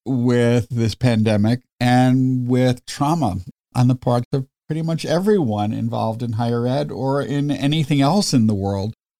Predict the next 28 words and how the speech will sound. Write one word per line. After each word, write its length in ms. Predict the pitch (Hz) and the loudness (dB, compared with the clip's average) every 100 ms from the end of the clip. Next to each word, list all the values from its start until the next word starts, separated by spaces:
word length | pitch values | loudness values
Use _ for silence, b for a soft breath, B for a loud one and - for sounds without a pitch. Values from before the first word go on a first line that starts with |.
| _ _ _ | _ _ _
So 120 | - | -2
we 140 | 160 147 | 0 0
thought 200 | 185 190 | 0 -2
it 60 | |
might 280 | 165 180 220 | 0 0 0
be 80 | 208 | -2
good 400 | 160 165 160 - | 0 0 -2 -6
to 500 | - 160 151 151 139 - _ _ | -4 -2 0 -2 -6 -14 _ _
revisit 680 | 135 139 147 160 202 147 - _ - | 0 4 4 4 4 0 -2 _ -8
the 480 | 131 131 131 131 | -2 2 2 2
issue 360 | 123 127 139 131 | 0 -2 -2 -2
of 160 | 131 131 | -2 -6
trauma-aware 760 | - 156 139 139 123 120 147 135 | -4 0 2 2 2 2 2 2
pedagogy. 720 | 127 151 147 120 92 95 - - _ _ _ _ - | 0 -4 -2 -2 -4 -4 -12 -16 _ _ _ _ -2
It 140 | 151 | 0
might 200 | 151 160 | 2 2
be 100 | 160 | 2
helpful 340 | 143 160 165 147 | 2 0 -2 -2
if 60 | |
we 80 | 160 | -2
start 420 | 131 170 180 208 - - | -4 -2 -2 -4 -10 -6
with 160 | 131 139 | -2 2
a 40 | |
review 360 | 127 123 123 127 | 2 2 2 2
of 120 | 127 | 0
what's 220 | 147 - | -2 0
meant 320 | 143 147 165 | 0 0 -2
by 280 | 127 113 110 | 0 0 0